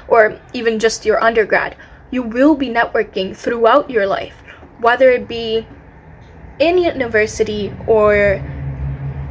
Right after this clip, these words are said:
in the workplace. Networking as a business professional is so crucial, and starting early just gives you this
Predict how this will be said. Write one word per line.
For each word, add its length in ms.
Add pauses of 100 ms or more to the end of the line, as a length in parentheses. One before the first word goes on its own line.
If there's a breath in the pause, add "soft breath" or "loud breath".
(140)
in 120
the 140
workplace. 720 (540)
Networking 440
as 160
a 560
business 300
professional 640 (460 loud breath)
is 200
so 340
crucial, 640 (440)
and 180
starting 440
early 360
just 260
gives 280
you 340 (920 loud breath)
this 520